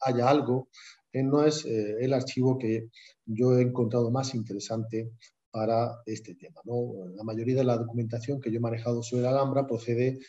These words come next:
de dos archivos, que son el de la Alhambra y el Archivo General de Palacio en Madrid, ¿no?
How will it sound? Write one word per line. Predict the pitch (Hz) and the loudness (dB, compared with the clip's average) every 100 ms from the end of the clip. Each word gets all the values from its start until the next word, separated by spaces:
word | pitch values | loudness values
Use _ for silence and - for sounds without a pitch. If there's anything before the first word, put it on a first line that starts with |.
| - _ | -20 _
de | - | -6
dos | 110 113 | -6 -2
archivos, | 127 - 165 156 156 | -4 2 4 4 0
que | |
son | 110 123 123 | -4 0 0
el | 101 | 0
de | |
la | 101 | 0
Alhambra | 120 147 127 139 - - - _ - | 2 4 4 2 0 -6 -20 _ -4
y | 117 | 2
el | 123 113 | 2 2
Archivo | 107 - 123 | 0 -2 -2
General | 117 113 110 | 0 0 0
de | 104 | -2
Palacio | 107 113 110 107 | 0 -2 -2 -4
en | 95 | -4
Madrid, | 90 85 85 85 | -6 -10 -16 -16
¿no? | 117 | -16